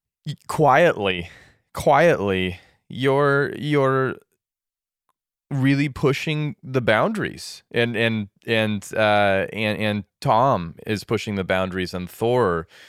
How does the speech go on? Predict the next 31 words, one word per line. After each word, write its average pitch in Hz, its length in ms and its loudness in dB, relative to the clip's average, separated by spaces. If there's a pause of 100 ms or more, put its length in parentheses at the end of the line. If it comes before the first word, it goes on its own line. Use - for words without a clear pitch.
(540)
his 117 160 -2
iteration 95 840 -2 (120)
on 85 540 -2 (140)
and, 101 220 -2
and 90 560 -6
take 123 280 -4
on 92 200 -2
the, 90 160 -6
the 90 240 -6 (160)
ceramic 95 500 -4
vessel 90 380 -2
is, 87 280 -8
is 90 340 -6 (120)
utterly 98 440 0
and, 87 280 -4
and 90 220 -4
independently 98 600 -4
unique 90 560 -4
and 95 140 -4
unto 92 280 -4
itself 92 420 -2
as 92 140 -10
well. 98 260 2
And 82 140 -8
so 92 280 -2 (560)
I, 104 220 4
I'm 131 100 2
just, 104 260 -4
I'm 113 160 0
excited. 69 540 -4
Anyways, 104 560 0